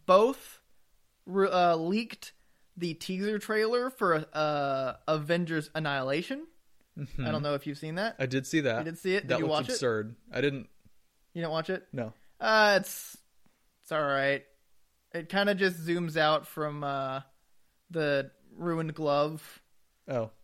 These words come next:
Speaker 1: And then it's just like, uh, "Avengers Annihilation!" And everyone's like, "Woo!" And it's just like, that, that,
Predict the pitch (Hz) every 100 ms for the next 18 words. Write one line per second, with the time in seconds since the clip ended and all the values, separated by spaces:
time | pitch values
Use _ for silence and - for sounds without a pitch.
0 | - - 156 151 147 143 151 156 139 147
1 | 160 165 180 196 202 220 240 254 277 381
2 | 254 254 349 339 339 370 330 - 233 185
3 | 170 180 180 175 175 180 453 571 571 571
4 | 554 539 523 508 480 415 208 180 185 180
5 | 156 170 175 170 156